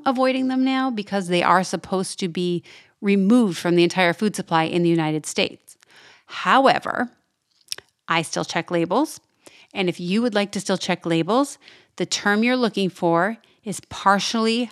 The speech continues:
hydrogenated. If you see the term partially hydrogenated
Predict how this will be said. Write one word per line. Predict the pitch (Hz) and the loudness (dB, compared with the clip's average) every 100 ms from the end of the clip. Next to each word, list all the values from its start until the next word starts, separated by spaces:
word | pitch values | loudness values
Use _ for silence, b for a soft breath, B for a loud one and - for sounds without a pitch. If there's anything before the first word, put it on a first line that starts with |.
| - | -4
hydrogenated. | 196 185 185 165 156 156 - - - - - _ _ _ b b b b | 0 0 2 0 0 -4 -8 -8 -12 -16 -20 _ _ _ b b b b
If | 185 | -6
you | 185 | -4
see | 175 208 220 | -4 -2 0
the | 262 | 0
term | - 254 233 214 _ | 0 0 0 -4 _
partially | - - 214 214 - 240 214 | -8 0 2 2 0 0 0
hydrogenated | 226 196 202 190 185 196 196 190 190 185 | 0 0 2 2 2 0 0 0 0 -2